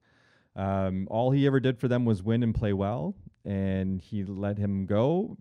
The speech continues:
and look what he's doing. Look what he did to them when he, they met <laughs> for the first game. But he's also six and oh, one thirty-three and nine fifty-six versus Nashville, Montreal, Columbus, Toronto, and Boston. All great teams,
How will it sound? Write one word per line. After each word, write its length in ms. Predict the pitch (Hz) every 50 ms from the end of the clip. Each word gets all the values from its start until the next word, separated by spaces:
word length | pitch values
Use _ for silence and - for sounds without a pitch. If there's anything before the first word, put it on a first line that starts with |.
| - -
and 540 | 71 90 92 92 92 95 95 95 92 95 92
look 200 | 92 104 - -
what 120 | 104 92
he's 100 | 101 101
doing. 340 | 90 110 110 117 131 151 143
Look 140 | 104 95 -
what 120 | 98 87
he 80 | 92 95
did 260 | 80 - 113 120 139
to 80 | - 131
them 220 | - 98 98 98
when 100 | 95 92
he, 140 | 92 92 98
they 200 | 92 - - 95
met 220 | 92 95 98 - - _ _ -
<laughs> 360 | - 120 - 143 110 - 135
for 120 | - - 127
the 120 | 107 101
first 300 | - - 117 110 - -
game. 360 | - 107 117 127 101 98 110 - - - - - - - _ _ -
But 100 | 107 98
he's 340 | 98 131 160 - - - -
also 360 | 110 117 135 156 - - 131
six 360 | 117 - - - 127 - - 120
and 80 | 107
oh, 120 | 104 107 127
one 240 | 127 113 117 123
thirty-three 560 | 120 - 135 123 120 117 110 - 117 120 120 117
and 80 | 107 104
nine 200 | 104 107 110 113
fifty-six 760 | 113 117 - - 104 95 - - - 117 - - - - -
versus 420 | 98 - 104 101 95 - 92 90
Nashville, 480 | 95 104 101 110 110 - - 113 113 107
Montreal, 420 | 104 104 104 - - 110 95 101
Columbus, 540 | 98 - - 104 101 98 101 101 101 - - - - _ -
Toronto, 380 | - - 104 101 98 95 92 82
and 180 | - 90 85
Boston. 440 | 80 92 92 92 82 - - 85 - - _ _ _ _ - - - _ _ _ -
All 360 | - 95 110 120 123 120 120
great 420 | 117 - - - 110 110 123 123 -
teams, 600 | - 127 160 175 143 143 156 147 - - - -